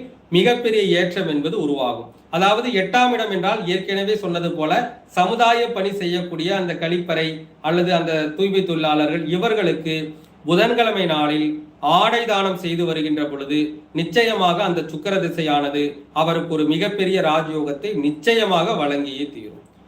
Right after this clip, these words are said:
இப்படி ஒவ்வொரு லக்னக்காரர்களும் உங்களுடைய ஜாதகத்தில் என்ன திசை நடக்கின்றது என்று பாருங்கள். அந்த திசைக்கு பாசகனாக நட்புறவாக இருக்கின்ற கிரகம் என்ன என்பதை அறிந்து,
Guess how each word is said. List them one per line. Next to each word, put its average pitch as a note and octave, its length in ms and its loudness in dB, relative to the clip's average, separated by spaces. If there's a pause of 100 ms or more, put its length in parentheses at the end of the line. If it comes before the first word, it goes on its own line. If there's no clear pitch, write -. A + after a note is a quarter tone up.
(1000)
இப்படி F3 300 -2 (540)
ஒவ்வொரு A3 360 0 (200)
லக்னக்காரர்களும் D#3 920 0 (360)
உங்களுடைய F3 420 2 (120)
ஜாதகத்தில் F3 600 0 (500)
என்ன A#3+ 300 2
திசை A3 240 0 (120)
நடக்கின்றது F#3 600 0
என்று D#3+ 180 -2 (120)
பாருங்கள். D3+ 500 2 (460)
அந்த G#3+ 360 0
திசைக்கு A3 500 0 (200)
பாசகனாக G3 880 0
நட்புறவாக G#3+ 640 0 (160)
இருக்கின்ற G3 380 -2 (140)
கிரகம் F#3+ 320 -2 (120)
என்ன A#3 260 0 (160)
என்பதை E3 340 -2 (180)
அறிந்து, D3 380 0